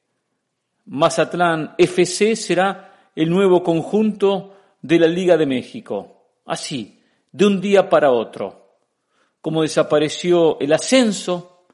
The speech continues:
como desaparece la Copa M X, bueno, ahora el equipo de Morelia. No importa sus setenta años de, de gloria,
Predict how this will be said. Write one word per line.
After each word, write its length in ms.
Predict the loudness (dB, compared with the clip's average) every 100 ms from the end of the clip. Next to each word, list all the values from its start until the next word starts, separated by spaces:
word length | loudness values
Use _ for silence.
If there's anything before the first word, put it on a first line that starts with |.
| _ _ _ _
como 180 | -4 -2
desaparece 580 | 0 0 2 0 0 0
la 140 | 0
Copa 300 | 0 0 0
M 220 | 2 2
X, 500 | 0 -4 -8 -8 -16 _ _
bueno, 200 | -4 0
ahora 500 | 2 4 2 -4 -16 -4
el 80 |
equipo 280 | -4 -2 0
de 60 | 2
Morelia. 680 | 2 0 -2 -2 -4 -6 -18 _ _ _ _ -6
No 80 |
importa 640 | -2 4 4 4 2 2 2
sus 280 | -4 -8 -6
setenta 760 | -6 -2 -2 -2 -6 0 2
años 560 | 2 -2 -4 -6 -8 -20 _ _ _ _ -18
de, 840 | -16 -8 -6 -4 -4 -6 -8 -12
de 120 | -8 -2
gloria, 800 | 2 4 4 2 0 -2 -4